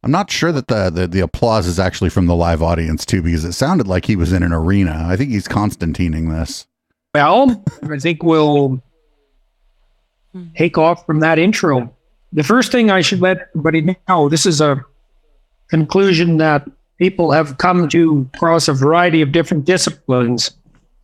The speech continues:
Speaker 2: Um,
Speaker 1: What's up with his video, too?
Speaker 2: literary criticism, computer intelligence.
Speaker 1: Like, see, like, his eyebrows, how there's, like, purple,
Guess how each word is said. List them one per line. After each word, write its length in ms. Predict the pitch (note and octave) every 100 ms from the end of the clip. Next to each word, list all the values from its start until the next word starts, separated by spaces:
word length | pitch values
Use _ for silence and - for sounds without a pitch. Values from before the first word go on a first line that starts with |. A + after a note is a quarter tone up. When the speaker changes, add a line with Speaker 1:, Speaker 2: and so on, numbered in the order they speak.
| _ _ _ -
Speaker 2:
Um, 540 | B2 B2 A#2+ A#2 G#2+ _ _ _ _ _ _
Speaker 1:
What's 140 | - D4+
up 60 |
with 100 | G3+
his 180 | A2 F#3
video, 300 | D#2+ E2 D#2
too? 180 | - C3+
Speaker 2:
literary 440 | - - A3 G3+
criticism, 880 | G3 F#3+ G#3+ G#3+ A#3+ G#3+ A3+ G#3 F3+ - - _
computer 420 | C#3+ C#3+ G3+ G3+ G3
intelligence. 500 | F#3 F3+ G3+ F3 F#3+
Speaker 1:
Like, 80 |
see, 160 | - D3
like, 180 | C#3 -
his 160 | B2+
eyebrows, 520 | G#2 A2 A#2 C3 C3 B2+
how 80 |
there's, 180 | A2 G#2
like, 160 | G2 -
purple, 600 | - G#2 - A#2 A#2 -